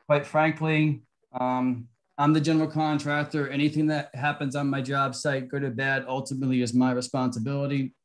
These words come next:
It's my responsibility. Very simply, folks, when we laid it out,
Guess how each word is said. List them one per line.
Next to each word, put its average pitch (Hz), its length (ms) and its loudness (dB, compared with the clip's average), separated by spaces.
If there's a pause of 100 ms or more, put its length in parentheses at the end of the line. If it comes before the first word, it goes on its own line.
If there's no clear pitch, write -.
(120)
It's - 100 -16
my 131 140 2
responsibility. 139 920 0 (880)
Very 170 180 4
simply, 170 400 2
folks, 151 680 -2
when 131 180 0
we 131 140 4
laid 147 200 2
it 156 120 2
out, 147 380 2